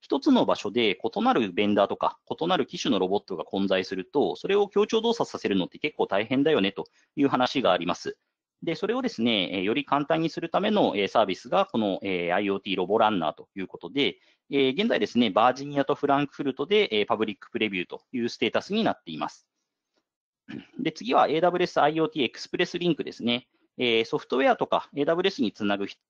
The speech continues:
つなぐために必要な認証情報が組み込まれた状態で出荷される通信モジュールだと思ってください。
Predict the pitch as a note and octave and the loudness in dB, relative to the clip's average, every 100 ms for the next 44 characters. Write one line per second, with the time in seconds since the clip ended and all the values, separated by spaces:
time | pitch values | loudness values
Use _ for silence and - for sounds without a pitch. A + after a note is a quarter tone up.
0 | _ C3 B2+ C3+ C3+ G#2+ E2 - C#3+ D3 | _ 0 2 2 2 0 -2 -8 -4 0
1 | D3+ E3+ A#2 B2+ D3+ - F3+ G3 G3 A#2 | 2 2 2 2 0 0 0 0 0 -2
2 | F#2+ B2+ E3+ G#3+ A3+ A3+ F#3 D3 D3 C#3+ | -2 -2 -2 0 2 2 0 0 -2 2
3 | D3+ E3 G#3+ - - B2+ B2+ A2+ A2+ - | 0 0 -4 -4 -2 -2 0 0 0 -4
4 | F3 - F#3 F3+ E3+ D3 E2 - - - | -8 -2 0 2 2 0 0 -6 -8 -4
5 | F#2 F2+ F#2 E2+ - E2+ | -4 -6 -4 -4 0 -2